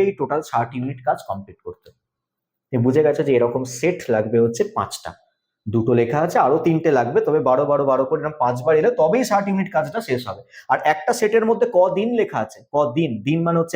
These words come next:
একদিন, দুদিন, তিন দিন। তাহলে একটা সেটের মধ্যে যদি তিন দিন থাকে, তাহলে বললাম পাঁচটা সেট আছে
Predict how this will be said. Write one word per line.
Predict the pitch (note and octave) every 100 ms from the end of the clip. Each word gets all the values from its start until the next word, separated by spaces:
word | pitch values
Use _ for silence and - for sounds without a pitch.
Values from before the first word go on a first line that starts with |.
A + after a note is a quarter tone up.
| C3
একদিন, | C#3 E3 G#3 C#3
দুদিন, | C3+ D#3 E3+
তিন | C#3 C#3 A#2+
দিন। | A2 - -
তাহলে | - D3 C3+
একটা | C3 A3 G#3+
সেটের | G#3+ G#3+ A3
মধ্যে | G3+ G3+
যদি | A3 A3+
তিন | G3 G#3
দিন | A#3 A3+
থাকে, | A3 G#3
তাহলে | G3 G3
বললাম | G3+ G#3 -
পাঁচটা | E3+ - B3 A#3+
সেট | G#3+
আছে | D#3+